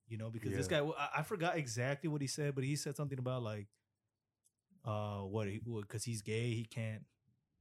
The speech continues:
Speaker 1: go to church or something like that, or something.
Speaker 2: Oh, yeah, yeah.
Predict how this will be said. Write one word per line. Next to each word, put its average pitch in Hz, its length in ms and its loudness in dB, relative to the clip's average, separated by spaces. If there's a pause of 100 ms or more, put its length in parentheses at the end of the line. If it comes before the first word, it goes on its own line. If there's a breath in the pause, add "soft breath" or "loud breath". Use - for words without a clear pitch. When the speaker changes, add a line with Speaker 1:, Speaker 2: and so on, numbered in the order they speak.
(160)
Speaker 1:
go 104 100 -8
to 104 160 -10
church 139 380 -4
or 143 40 -10
something 143 180 -4
like 139 120 -4
that, 143 260 -8
or 113 100 -6
something. 175 280 0
Speaker 2:
Oh, - 100 4
yeah, 101 320 0
yeah. 98 80 -4